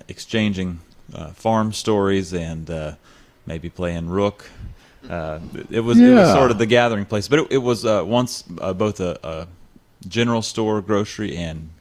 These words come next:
Speaker 1: and gas station. Uh, we've got a room set up here, uh, with memorabilia from, from the store, um,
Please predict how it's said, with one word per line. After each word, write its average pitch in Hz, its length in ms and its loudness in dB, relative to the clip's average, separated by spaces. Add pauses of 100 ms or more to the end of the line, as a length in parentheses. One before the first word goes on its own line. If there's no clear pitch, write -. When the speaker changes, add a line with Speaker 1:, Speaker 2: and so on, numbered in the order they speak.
(200)
Speaker 1:
and 82 160 -14
gas 95 260 -6
station. 90 560 -10 (680)
Uh, 85 60 -8
we've 90 160 -8
got 113 180 0
a 98 60 0
room 117 320 -4
set 92 240 -6
up 90 160 -8
here, 92 400 -8
uh, 78 300 -12 (240)
with 92 240 -10
memorabilia 98 720 -2
from, 101 440 -4 (120)
from 120 180 -2
the 98 80 -4
store, 95 520 -4 (200)
um, 80 320 -14